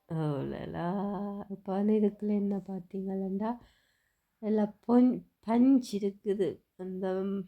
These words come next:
பந்து மாதிரியும் கீழே வந்து விழுந்தா நோகாது. ஓகேயா? அப்-,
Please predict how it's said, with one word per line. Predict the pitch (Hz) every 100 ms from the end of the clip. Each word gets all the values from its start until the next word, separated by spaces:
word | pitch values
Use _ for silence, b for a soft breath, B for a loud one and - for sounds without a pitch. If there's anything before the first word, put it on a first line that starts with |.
| _ _ _ -
பந்து | 214 226 226
மாதிரியும் | 214 214 202 196 214 220 254 _ b b b b b b 240 226
கீழே | 226 247 269 269 220
வந்து | 214 208 208 220
விழுந்தா | 214 247 254 220 214 233
நோகாது. | 247 254 277 247 - 214 196 196 226 - _ _
ஓகேயா? | _ _ - 185 - _ _ _ _ _ _ _ _ _ - B B B _ _ 208
அப்-, | 208 -